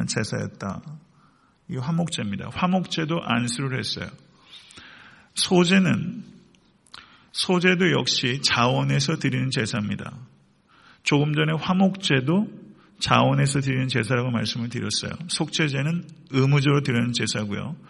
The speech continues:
소제는 자원에서 드리는데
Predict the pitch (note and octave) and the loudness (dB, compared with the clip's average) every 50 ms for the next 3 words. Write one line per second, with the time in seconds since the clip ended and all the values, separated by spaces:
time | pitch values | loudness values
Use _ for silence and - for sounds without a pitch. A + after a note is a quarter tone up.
0 | - - - - - - - - - _ - - - F#3 F3+ F#3 E3 E3+ D3 D#3 | -20 -20 -20 -20 -20 -20 -20 -20 -20 _ -10 -2 2 2 2 4 4 2 2 2
1 | F3+ F3+ C#3 B2 - - - C3 A#2+ B2 C3 C#3 D3 D3+ D3+ D#3 D#3+ D3 D3 C3+ | 0 0 0 -2 -4 -2 2 2 2 2 2 2 0 0 0 -2 -2 -2 -2 -2
2 | B2+ B2+ B2+ C3+ C#3+ C#3 A2+ | -2 -2 -2 -2 -2 -2 -2